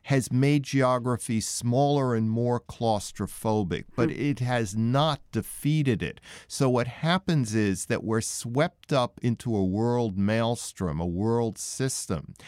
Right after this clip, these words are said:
Speaker 1: and a part of our population adapts very well to it, and they generally live along the two coasts in the major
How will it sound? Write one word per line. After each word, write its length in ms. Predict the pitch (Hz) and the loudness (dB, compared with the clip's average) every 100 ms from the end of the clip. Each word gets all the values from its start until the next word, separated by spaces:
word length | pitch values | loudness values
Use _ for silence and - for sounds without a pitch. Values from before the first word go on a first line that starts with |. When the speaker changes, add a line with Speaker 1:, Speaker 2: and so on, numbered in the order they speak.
| - - - | -18 -6 -2
Speaker 1:
and 160 | 135 | 0
a 100 | 113 - - | -2 -6 0
part 220 | 160 180 | 2 2
of 140 | 185 151 | 0 0
our 160 | 120 | 0
population 1040 | 113 - 120 - 110 104 101 98 - 101 92 | 0 -2 -2 0 -2 0 0 -2 -2 -4 -2
adapts 640 | 113 87 127 120 123 - - | -4 -2 0 0 -2 -8 -10
very 500 | 80 117 135 143 131 | -2 0 2 2 2
well 600 | 110 117 107 82 76 - - | 2 2 0 -2 -6 -12 -6
to 280 | 104 82 | -2 -2
it, 140 | 82 82 - - - | -4 -8 -14 -20 -2
and 280 | 135 131 | 2 4
they 220 | 123 151 156 | 4 4 2
generally 680 | 98 123 143 156 165 160 147 | 0 2 4 4 2 2 2
live 280 | 131 135 | 2 2
along 460 | 123 117 117 123 131 | 2 2 2 2 0
the 80 | 131 | -2
two 320 | - 143 139 | -2 0 0
coasts 640 | 139 131 110 107 107 - 113 | -2 -2 0 0 -4 -6 0
in 140 | 101 | 2
the 60 | 95 | 4
major 460 | 101 120 131 143 | 2 2 0 -2